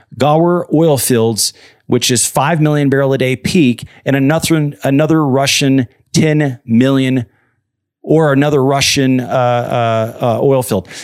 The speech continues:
So in other words, Russia produces about ten million barrels a day, okay? Each year, we need another Russia.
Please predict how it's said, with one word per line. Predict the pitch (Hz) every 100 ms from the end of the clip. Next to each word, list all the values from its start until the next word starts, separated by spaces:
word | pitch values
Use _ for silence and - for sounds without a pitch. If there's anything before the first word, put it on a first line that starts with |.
| -
So | 196
in | 196
other | 226
words, | 175 143 110 - - _ _ _ _ _ _ _ _
Russia | - 190 220 - 185
produces | - 151 139 151 - 127
about | 127 113
ten | - 151 139
million | 127 123 113
barrels | 120 107
a | 101
day, | 98 76 - _ _ _ _
okay? | 117 113 120 110 - - - -
Each | 202 233 - -
year, | 113 113 156 208 113 85 - _ _ _ _ _
we | 123 185
need | 190
another | 151 139 147 127
Russia. | 117 123 113 - 78